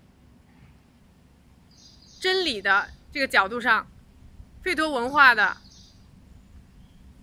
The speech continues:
财富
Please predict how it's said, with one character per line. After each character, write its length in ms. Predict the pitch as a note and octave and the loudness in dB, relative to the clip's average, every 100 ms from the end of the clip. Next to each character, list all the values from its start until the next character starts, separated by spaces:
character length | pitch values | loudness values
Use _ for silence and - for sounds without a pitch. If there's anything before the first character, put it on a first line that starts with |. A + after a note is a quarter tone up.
| - - - - - - - - - - - - - - - - - - - - - - - - - - | -20 -20 -20 -20 -20 -20 -20 -20 -20 -18 -16 -16 -18 -16 -16 -14 -14 -16 -20 -20 -18 -18 -18 -20 -20 -10
财 280 | - A#3+ C#4 | 2 2 2
富 360 | E4+ D#4 A3+ | -2 -8 -10